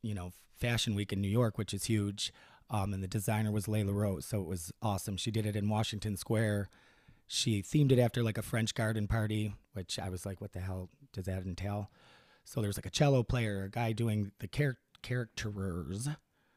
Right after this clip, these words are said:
um, bouquets of flowers, you know, and then the models all just stood up, you know, for an hour or so while people just viewed them.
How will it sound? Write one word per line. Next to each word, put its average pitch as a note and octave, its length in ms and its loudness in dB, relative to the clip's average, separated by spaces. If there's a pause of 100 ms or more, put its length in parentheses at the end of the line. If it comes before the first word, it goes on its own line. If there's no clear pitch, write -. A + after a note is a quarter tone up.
(240)
um, F#2+ 500 -4 (240)
bouquets A#2 360 0
of G2+ 60 -6
flowers, C3+ 640 2
you A2+ 80 0
know, G#2+ 100 2
and G#2 100 2
then A2 100 2
the G2 100 -2 (200)
models B2 360 2
all A2 120 2
just G2+ 180 -4
stood A#2 220 -2
up, A2 220 -6 (240)
you G#2+ 140 -2
know, F#2 200 -2 (240)
for A#2+ 120 -2
an A2 60 0
hour A2 280 0
or G2+ 60 -2
so G2+ 240 -4
while G2+ 180 -4
people G#2+ 280 -4
just F#2+ 240 -6
viewed G2+ 200 2
them. D2 220 -4